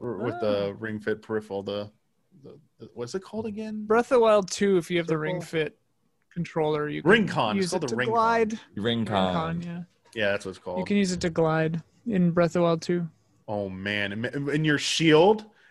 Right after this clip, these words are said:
Speaker 1: you got, like, oh, there
Speaker 2: Oh,
Speaker 1: you
Speaker 2: it's a
Speaker 1: go.
Speaker 2: shield?
Speaker 1: Yeah,
Speaker 2: That'd
Speaker 1: get
Speaker 2: actually
Speaker 1: your
Speaker 2: be pretty
Speaker 1: workout in
Speaker 2: cool.
Speaker 1: Breath of the Wild sequel. There you go.
Speaker 2: <laughs>
Speaker 1: Uh, Maverick Lee Beck, uh, has a question for us regarding controllers. Do you find that your nostalgia for a game is also wrapped up in what you used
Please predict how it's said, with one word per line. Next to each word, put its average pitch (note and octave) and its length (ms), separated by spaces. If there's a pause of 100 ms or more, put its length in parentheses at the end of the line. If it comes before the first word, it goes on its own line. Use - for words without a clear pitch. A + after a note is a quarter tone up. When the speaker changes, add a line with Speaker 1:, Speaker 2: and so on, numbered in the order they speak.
(120)
Speaker 1:
you - 20
got, E3 120
like, D3 220
oh, B2 600
there G3 100
Speaker 2:
Oh, C#4+ 160
Speaker 1:
you C#4+ 60
Speaker 2:
it's A3 120
a G#3+ 40
Speaker 1:
go. - 40
Speaker 2:
shield? G#3+ 440 (300)
Speaker 1:
Yeah, C#3 680
Speaker 2:
That'd A3 220
Speaker 1:
get G3+ 40
Speaker 2:
actually D#3 260
Speaker 1:
your D3 60
Speaker 2:
be C#3 40
pretty E3 160
Speaker 1:
workout C3 120
in G3 100
Speaker 2:
cool. F#3+ 80
Speaker 1:
Breath C3 120
of B2+ 40
the B2+ 80
Wild B2 280
sequel. A#2 840
There A2+ 160
you A2+ 120
go. A2 340
Speaker 2:
<laughs> - 40 (920)
Speaker 1:
Uh, A2 480 (260)
Maverick F3+ 440
Lee D3+ 320
Beck, B2 480 (240)
uh, G#2+ 260
has A2 180
a A2+ 40
question A#2+ 280
for A#2 80
us A#2 140
regarding A2 320
controllers. G#2+ 840 (760)
Do C3 100
you A#3 120
find A#3 260
that A3 120
your D3+ 100
nostalgia D3 600
for A#2+ 160
a A2+ 40
game A2+ 300
is G#2+ 80
also A2+ 300
wrapped B2+ 340
up A2+ 240
in A2 180
what G2 240
you G#2 160
used A#2 600